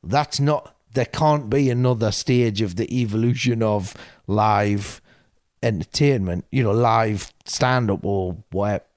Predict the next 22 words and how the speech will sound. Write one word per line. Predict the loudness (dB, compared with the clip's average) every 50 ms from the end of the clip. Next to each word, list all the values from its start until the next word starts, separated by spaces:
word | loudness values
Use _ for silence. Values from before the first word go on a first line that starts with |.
| _ _ -8
comedy | -4 -4 -2 -2 -2 -2 -2 -2 -2
on | -2 -2 -4 -4
stage. | -6 -4 -2 -2 0 0 0 -2 -4 -8 -14 _ -20 -20 _ _ _ _ _ _ _ _ _ _ _ _ _ _ _ -18 -18 -14
And | -10 -6 -2
I | 0 0 0
reckon | 0 0 -2 -4 -6
in | -4 -4
the | -2 -2
last | 0 -2 -2 -4 -4
five | -4 -2 0 0 0 -2
years, | -2 -2 -2 -2 -2 -4 -6 -8 _ _ -20 -20 _ _ _ _ -4
there's | -2 -2 -2 -2
been | -2 -2 -2 -2
this | -2 -4 -6 -8
big, | _ _ -4 -2 0 0 -2 -4 -6 -8 -6
there's | -4 -4 -4 -4 -4
this | -4 -4 -4
new | -2 -2 0 0 2 2 0 0
thing, | -2 0 0 0 2 2
and | 2 2
you | 0 0
go, | 0 0 0 0 0 0 -4